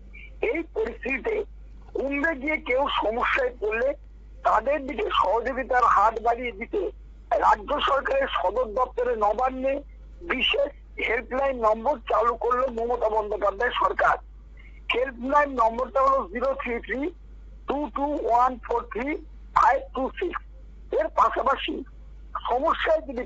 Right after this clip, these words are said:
পড়ে কেউ, তাহলে এক শূন্য সাত শূন্য টোল ফ্রি নম্বরে ফোন করেও সহযোগিতা চাইতে পারবেন পুণ্যার্থীরা। এর জন্য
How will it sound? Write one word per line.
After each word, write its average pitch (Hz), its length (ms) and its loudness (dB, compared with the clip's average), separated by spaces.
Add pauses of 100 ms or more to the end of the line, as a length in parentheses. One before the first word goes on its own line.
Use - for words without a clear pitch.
পড়ে 262 260 2
কেউ, 277 160 2 (480)
তাহলে 233 280 4 (840)
এক 285 80 4 (140)
শূন্য 294 340 2 (140)
সাত 233 200 6 (120)
শূন্য 220 340 0 (460)
টোল 269 220 4 (100)
ফ্রি - 120 -4 (140)
নম্বরে 233 380 4 (180)
ফোন 214 160 0 (120)
করেও 262 300 0
সহযোগিতা 208 520 0 (120)
চাইতে 202 300 0 (100)
পারবেন 214 260 2 (140)
পুণ্যার্থীরা। 226 560 0 (600)
এর 554 100 -2 (100)
জন্য 320 200 2